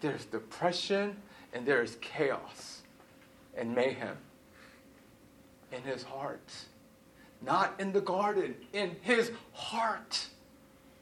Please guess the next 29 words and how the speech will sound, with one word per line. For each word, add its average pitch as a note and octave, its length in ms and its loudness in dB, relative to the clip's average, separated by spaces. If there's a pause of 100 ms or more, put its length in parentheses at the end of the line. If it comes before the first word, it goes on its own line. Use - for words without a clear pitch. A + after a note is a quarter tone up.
(4000)
It G3 60 -8
is A#3+ 280 0
in B3+ 100 0
the A#3 120 10
heart A#3+ 480 -6 (600)
of G#3+ 200 -2 (160)
man G#3+ 400 -2 (400)
where A3+ 120 8
there A#3 160 10
is G#3 120 8
chaos A#3 640 2
and F#3 100 0
disorder G3 760 0 (540)
and G3 120 2
havoc. F3+ 640 4 (480)
It, - 220 -8
it, - 260 -2
there, D#4+ 140 12
you D#4+ 160 8
don't E4+ 180 12
see E4 260 10
any D4+ 200 12
signs D#4 320 12
of D4+ 180 10
it D4+ 80 8
in C#4+ 100 2
the D4 80 4
garden, D4 460 12
right? D#4 420 8